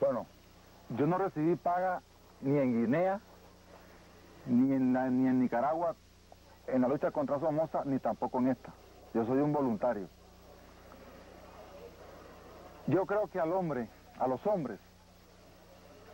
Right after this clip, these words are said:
no se les puede clasificar en una casilla estática,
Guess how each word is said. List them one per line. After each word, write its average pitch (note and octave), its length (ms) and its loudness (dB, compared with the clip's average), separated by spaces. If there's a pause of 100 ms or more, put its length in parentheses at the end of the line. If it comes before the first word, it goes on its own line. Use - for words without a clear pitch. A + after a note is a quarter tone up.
(180)
no C#3 140 2
se F3 80 2
les D3+ 100 0
puede E3 240 0
clasificar C#3 680 -2
en C#3+ 100 -2
una D3 220 -2
casilla A2 680 0 (2500)
estática, - 600 -4